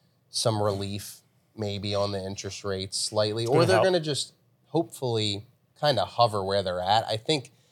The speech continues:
Speaker 1: more so than them coming down, we just really need, like, stability with
Speaker 2: Right.
Speaker 1: them. So
Speaker 2: Not
Speaker 1: people
Speaker 2: eight percent
Speaker 1: kinda
Speaker 2: one day, six percent the next day,
Speaker 1: Exactly.
Speaker 2: seven percent the next day, which
Speaker 1: So
Speaker 2: has been, yeah.
Speaker 1: that's kinda how it's been. I think the stability will help a lot. Now,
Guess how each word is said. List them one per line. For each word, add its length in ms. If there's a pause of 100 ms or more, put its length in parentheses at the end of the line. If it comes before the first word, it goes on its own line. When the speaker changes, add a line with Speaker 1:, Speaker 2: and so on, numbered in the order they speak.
(200)
Speaker 1:
more 240
so 200
than 180
them 180
coming 400
down, 420
we 100
just 220
really 220
need, 160
like, 260 (220)
stability 840
with 80
Speaker 2:
Right. 160
Speaker 1:
them. 160 (240)
So 220
Speaker 2:
Not 140
Speaker 1:
people 180
Speaker 2:
eight 40
percent 160
Speaker 1:
kinda 140
Speaker 2:
one 140
day, 260
six 240
percent 280
the 60
next 200
day, 120
Speaker 1:
Exactly. 440
Speaker 2:
seven 220
percent 280
the 60
next 220
day, 200
which 120
Speaker 1:
So 240
Speaker 2:
has 100
been, 100 (140)
yeah. 200
Speaker 1:
that's 280
kinda 240
how 100
it's 140
been. 240
I 100
think 280
the 80
stability 640
will 100
help 260
a 40
lot. 380 (300)
Now, 380